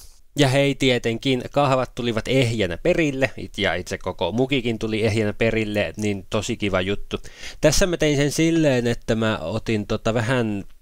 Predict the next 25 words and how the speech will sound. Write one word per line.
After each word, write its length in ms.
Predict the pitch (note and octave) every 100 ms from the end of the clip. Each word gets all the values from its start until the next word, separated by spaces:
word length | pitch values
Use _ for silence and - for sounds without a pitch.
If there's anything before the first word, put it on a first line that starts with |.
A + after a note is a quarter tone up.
| _
myyjän, 600 | C3 D#3 G#3 F3 B2+ A#2
joka 340 | A2 A2 A#2 A#2
laskutti 500 | B2+ - A#2+ - A#2
postimaksut 760 | C#3+ - - A2 G#2 - A2+ F#2+
erikseen, 800 | C#3+ D3+ C3+ - - G#2 G2
ja, 340 | G2+ G2 F#2+ D#2+
ö, 320 | G2 G2 F#2+ -
postitustapa 920 | B2 B2 - A#2 - G2+ - D#3+ C3
oli 160 | G2 G2+
Standard 540 | - B2 A#2+ G#2 G2
International 760 | G#2 G2+ G2+ A2 - - F#2+ F#2
Shipping, 560 | - F3+ - - F#2+ - - - - - - -
eikä 360 | B2+ C3+ A2
Economy 720 | F2 G#2 A2 A#2+ G2+ G2 F#2+ F2 -
International 720 | D#2 F2+ F2+ - F2+ - F2+
Shipping, 460 | - F#2+ - F#2+ F#2
niin 220 | F#2 F2
tota, 480 | F#2 - - F#2+ F2+ - - - - G#2 A2 - G#2+
voi 220 | G#2+ A#2+
olla 140 | D3+ D3+
ihan 140 | C#3
vaan 140 | C3+ B2
sattumaa, 540 | C3+ - D#3+ C3+ B2
mutta 400 | A#2+ - - A#2
itse, 340 | A2+ - B2